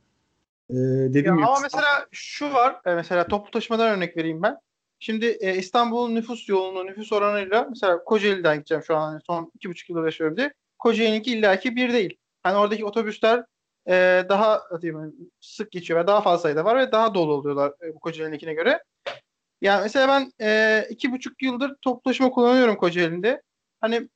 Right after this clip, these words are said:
Speaker 2: bir minibüs şoförünün veya bir otobüs şeyin hani kendi arasında bir şeyde yolculuğa kavga ettiğini, şunu bu, hiç denk gelmedim diyebilirim neredeyse. Yani bir bağırışmaya bile denk gelmedim.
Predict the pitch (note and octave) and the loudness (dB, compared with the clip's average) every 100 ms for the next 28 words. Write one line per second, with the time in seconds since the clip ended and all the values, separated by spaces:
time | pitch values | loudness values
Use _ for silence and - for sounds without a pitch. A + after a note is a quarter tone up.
0 | _ A3+ C4 B3 A#3+ B3 C4 B3+ C4 B3 | _ -2 -2 0 0 2 0 0 0 2
1 | B3+ C4 C4 - A#3+ B3 A#3 G#3 G#3+ A3+ | 4 2 0 0 0 0 2 4 4 4
2 | - G3+ G#3 A#3+ A3+ - A#3+ A#3 A#3 A#3 | 0 -2 -2 -2 -4 -4 0 2 2 2
3 | A3+ - - A#3+ A#3+ B3 B3 A#3+ A#3+ A3+ | 0 -2 -2 -2 2 0 -2 -4 -6 -4
4 | B3+ A#3 A#3 A#3 A#3 B3 A#3+ A3+ A3+ A#3 | -6 -4 2 2 2 0 2 2 2 2
5 | A#3+ A#3 A3 - B3 A#3+ B3 D4 D4 _ | -2 -4 -10 -6 -4 -2 -2 -6 -8 _
6 | _ D4 C#4 C4 C4 B3+ C4+ C4 C4 C4 | _ -4 -2 0 0 4 4 4 2 0
7 | B3 C4 B3+ B3 G3+ F3 E3+ E3 F3 F3 | 2 2 2 2 2 2 2 0 0 2
8 | F#3+ F#3 F#3+ G#3+ A3 B3+ B3 A#3 A3+ A3+ | 0 0 2 2 2 0 2 2 0 2
9 | A#3+ G3 A#3+ - | 2 2 -2 -6